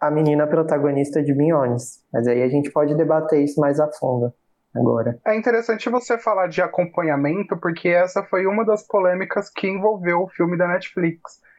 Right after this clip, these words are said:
Speaker 2: que foi questionado como que foi feito essa seleção de meninas, como que foi o acompanhamento psicológico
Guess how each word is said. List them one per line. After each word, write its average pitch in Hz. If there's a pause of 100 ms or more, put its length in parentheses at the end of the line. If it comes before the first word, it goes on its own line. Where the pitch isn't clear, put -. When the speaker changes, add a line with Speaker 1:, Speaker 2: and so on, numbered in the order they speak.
(200)
Speaker 2:
que 165
foi 170
questionado 170
como 254
que -
foi 233
feito 185
essa 160
seleção 160
de 151
meninas, 147
como 196
que 180
foi 180
o 175
acompanhamento 170
psicológico 170